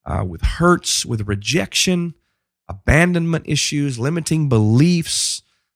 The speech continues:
uh, really screwed up philosophies because of sometimes religious teaching, sometimes, uh, untruth that has been passed down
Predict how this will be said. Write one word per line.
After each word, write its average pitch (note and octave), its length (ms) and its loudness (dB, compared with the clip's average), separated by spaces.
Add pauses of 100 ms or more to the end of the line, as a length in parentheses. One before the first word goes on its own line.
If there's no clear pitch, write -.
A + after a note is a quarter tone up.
(120)
uh, G#2+ 180 0
really D3 280 4
screwed D#3+ 440 2
up D#3+ 140 2
philosophies C#3+ 880 2
because C3 540 0
of A2 180 0
sometimes C#3+ 540 0
religious C#3+ 400 2
teaching, E3+ 440 -2 (440)
sometimes, C#3+ 880 4
uh, A2+ 420 2 (260)
untruth D#3+ 800 2
that B2 120 0
has A#2+ 160 0
been A#2+ 220 -2
passed C3+ 420 0
down C#3+ 340 0